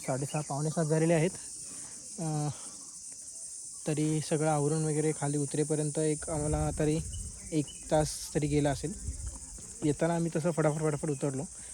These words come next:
कारण की आता सूर्य, सूर्यास्ताची वेळ झालेली आहे. तर, अ, सूर्यास्त पण almost होत आहे आणि actually इथे, अ, पाच, सहा,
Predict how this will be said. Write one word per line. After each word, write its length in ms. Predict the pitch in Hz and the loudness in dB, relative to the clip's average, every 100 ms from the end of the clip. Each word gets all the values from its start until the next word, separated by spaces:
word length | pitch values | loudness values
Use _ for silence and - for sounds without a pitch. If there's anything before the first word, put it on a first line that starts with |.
| - 147 | -6 -2
कारण 200 | 135 143 | 0 0
की 80 | 139 | 0
आता 260 | 123 139 135 | 0 0 0
सूर्य, 500 | - 139 143 147 143 - - - - - - - - | 0 2 4 2 0 -4 -10 -10 -10 -4 0 2 4
सूर्यास्ताची 500 | 165 156 - 180 170 | 6 8 8 8 8
वेळ 160 | 165 165 | 8 10
झालेली 300 | 160 156 160 | 8 6 6
आहे. 180 | 135 170 - - - - - - - - - - - - - - - | 4 2 0 0 0 0 -2 -2 0 0 -2 -2 -2 -2 -2 -2 0
तर, 400 | 143 143 139 139 | 2 4 4 2
अ, 40 | 135 - - - - - - - 185 180 - - | 0 0 0 -2 -2 -2 -2 -2 -4 -2 -2 -2
सूर्यास्त 360 | 143 143 - - | -2 -2 -2 -2
पण 180 | 147 151 - - - - - - | -2 -2 -2 -4 -4 -4 -4 -4
almost 340 | 131 139 - | -2 -2 -4
होत 120 | 139 127 | -4 -2
आहे 140 | 113 | -2
आणि 260 | 117 160 170 | 0 2 2
actually 300 | - 175 170 | 4 4 4
इथे, 40 | 170 - - - 156 | 0 -4 -4 -2 2
अ, 200 | 147 147 - | 4 4 4
पाच, 240 | 143 - | 2 4
सहा, 380 | 156 143 147 151 | 4 6 8 6